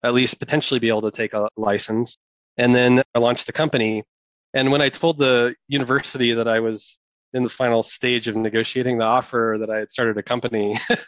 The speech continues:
<laughs> they weren't too happy about that. I was a little bit taken aback by it, because when I interviewed with them and did the whole process,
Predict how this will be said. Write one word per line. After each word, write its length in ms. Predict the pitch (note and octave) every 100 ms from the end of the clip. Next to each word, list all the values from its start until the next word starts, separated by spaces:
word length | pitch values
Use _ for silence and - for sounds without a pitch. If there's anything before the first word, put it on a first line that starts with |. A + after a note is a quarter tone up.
| -
<laughs> 420 | - - - _ D#3+
they 120 | E3
weren't 220 | F#3+ G#3+
too 100 | G#3+
happy 320 | E3 F3+ E3+
about 240 | C#3 B2 A#2
that. 140 | A#2+
I 60 | A#2+
was 120 | C#3+
a 60 | D#3+
little 160 | F#3+
bit 120 | E3 - -
taken 260 | E3+ D#3
aback 280 | C3 B2 C3+
by 220 | B2 A2+
it, 100 | A2+
because 300 | A#2+ B2 C3
when 100 | C3 C3
I 280 | B2+ B2+ B2 _ _
interviewed 320 | C#3+ E3+ C3+ B2
with 120 | A2+
them 280 | B2+ A#2+ A#2+
and 260 | A2+ A2+ -
did 160 | A#2+
the 100 | A#2
whole 480 | A2+ A#2+ A2+ A2+ A2+ _
process, 520 | - A#2 A#2 A#2+ G#2+